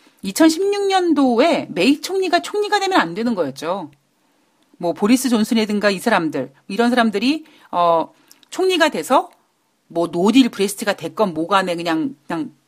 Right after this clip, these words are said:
들이대가지고 영국이 탈퇴를 했었어야 되는데, 어찌어찌 돼서 상황이 이 지경까지 왔는데, 문제는 지금 그러기에는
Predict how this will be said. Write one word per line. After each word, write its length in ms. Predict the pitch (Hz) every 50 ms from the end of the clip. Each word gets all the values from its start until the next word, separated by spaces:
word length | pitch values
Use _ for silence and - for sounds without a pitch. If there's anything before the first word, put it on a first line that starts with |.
| _ _ _ _ _ _ _ _ _ -
들이대가지고 1080 | - 220 254 269 - 190 165 190 185 180 - 156 147 143 143 160 165 151 131 - - _ _ _ -
영국이 380 | 170 165 180 202 220 214 220 226
탈퇴를 320 | - - 370 - - 320
했었어야 340 | 330 330 330 285 - 262 202
되는데, 520 | 165 156 143 151 220 330 202 131 95 - _ - - - - - -
어찌어찌 640 | - - 185 214 - - - 349 349 339 349 - 320
돼서 180 | 311 311 311 311
상황이 380 | 320 330 339 339 330 339 320
이 100 | 240 190
지경까지 460 | - - - 254 247 - 226 214 220 202
왔는데, 580 | 160 127 139 160 - 160 156 190 190 170 135
문제는 760 | 135 160 196 226 233 - 254 202 214 277 285 202 151 131 - - _ _ -
지금 340 | - - 294 285 359 359 285
그러기에는 800 | - - 240 285 302 269 247 247 214 180 180 247 262 196 135